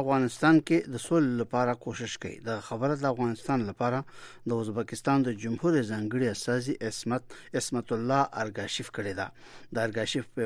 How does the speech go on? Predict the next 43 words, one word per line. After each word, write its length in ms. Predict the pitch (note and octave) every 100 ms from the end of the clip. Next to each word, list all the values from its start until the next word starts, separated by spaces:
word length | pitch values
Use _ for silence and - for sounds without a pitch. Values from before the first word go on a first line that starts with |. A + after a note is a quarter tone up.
| G#2+
وینا، 260 | G2+ A#2 C#3+ - C3
هیواد 340 | B2 C3 B2+ B2
په 40 | A2+
افغانستان 500 | G2+ A2 G#2 - B2
کې 80 | A2+ G2+
د 20 | F#2+
سولې 260 | - C3 C3+ A#2
د 40 | G2+
ټینګولو 400 | G#2+ G#2+ G#2+ A#2 A2+
نه 100 | A2
علاوه 320 | G#2+ G#2 B2+ C#3+ - - -
د 20 | A2 -
سوداګرۍ 560 | A2+ G#2+ G#2 G#2+ B2 C#3
او 100 | A#2+
د 100 | A2 G#2
سیمې 220 | - C3 B2
له 60 | A#2 A2+
نورو 160 | C3+ B2
هیوادونو 400 | A2+ G#2+ G#2+ A2+ G#2+
سره 160 | A#2+ A2+
د 80 | A2
افغانستان 440 | G2 G#2 G2+ - A2+
د 180 | G#2+ G#2+
نښلولو 420 | G2+ A#2 A2+ B2+ C3 - - -
د 20 | B2+ A2+
هڅو 220 | - A#2+ - A2
ملاتړ 360 | A2+ G#2+ G#2+ G2
کوي. 160 | G2+ F2 - - - - -
ارګاشیف 480 | A2+ A2 G#2 C3 A#2
ویل، 200 | C#3+ D3 D3+
ازبکستان 560 | B2 A#2 - - C#3+ C3
نیت 260 | A#2 B2+ -
لري 160 | B2+ B2+
چې 120 | - A2+
د 40 | G2
حیرتان 440 | A#2 G#2 - A#2+ G#2+
مزار 300 | G#2 G#2+ A#2+ A#2
شریف 220 | C3 C#3+ - - - -
د 20 | C3
اورګاډي 360 | A#2+ A#2 B2 A#2
پټلۍ 300 | A2+ A2 B2+ C3
د 20 | A2+
هرات 280 | A2+ A2 C3